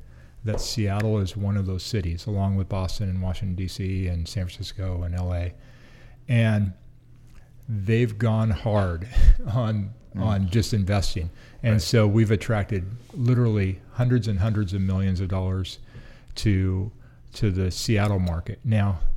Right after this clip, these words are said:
Speaker 1: that, all those funds, they're not as interested in Everett.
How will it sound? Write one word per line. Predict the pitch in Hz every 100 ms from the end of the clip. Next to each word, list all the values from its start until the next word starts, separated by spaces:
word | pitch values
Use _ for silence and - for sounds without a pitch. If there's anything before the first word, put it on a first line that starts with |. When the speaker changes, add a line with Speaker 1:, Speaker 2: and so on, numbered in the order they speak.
| -
Speaker 1:
that, | 117 113 - -
all | 117
those | 123 131 123 - - - - -
funds, | - - 127 151 139 - - - - -
they're | 127
not | 131 135
as | 107
interested | 117 104 104 92 104
in | 95
Everett. | 92 90